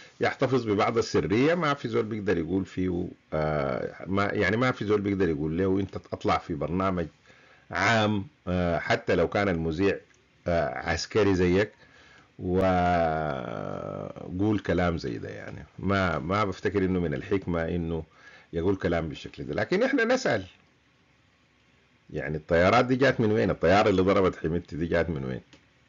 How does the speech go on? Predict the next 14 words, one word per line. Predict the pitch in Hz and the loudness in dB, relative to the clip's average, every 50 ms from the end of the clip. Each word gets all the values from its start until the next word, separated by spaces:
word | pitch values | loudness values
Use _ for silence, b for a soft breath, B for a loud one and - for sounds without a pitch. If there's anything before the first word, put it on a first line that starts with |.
| _ _ _ _ - - _ _ _ _ _ _ _ _ _ _ _ _ _ _ _ _ _ _ _ _ _ _ _ _ _ _ _ _ _ _ _ _ _ _ _ _ _ _ _ _ - - - - | _ _ _ _ -20 -20 _ _ _ _ _ _ _ _ _ _ _ _ _ _ _ _ _ _ _ _ _ _ _ _ _ _ _ _ _ _ _ _ _ _ _ _ _ _ _ _ -20 -12 -2 2
وليه | 110 110 123 165 202 220 214 | 4 6 8 8 8 8 6
الجيش | 208 180 160 175 180 180 175 - | 6 4 2 4 4 4 2 2
لغاية | 147 139 147 165 165 156 143 | 2 2 4 2 4 4 2
الآن | 135 - 139 143 147 | 2 2 2 2 4
ما | 156 156 151 147 | 4 4 2 2
قال، | 139 147 147 147 143 - 131 | 4 4 4 4 4 2 2
ما | 131 135 143 | 4 4 4
داير | 151 147 147 143 139 | 4 4 4 6 4
يقول | 139 123 127 143 143 135 | 4 4 4 4 4 4
إنه | 143 139 139 139 139 | 4 4 4 4 4
أنا | 147 147 | 2 2
حتى | - 247 - - 214 | 2 0 0 0 0
ضربت | 175 160 147 156 147 - - | 2 2 2 2 2 0 -2
حميدتي؟ | - - 95 90 - - - | 0 0 0 -2 -2 -6 -12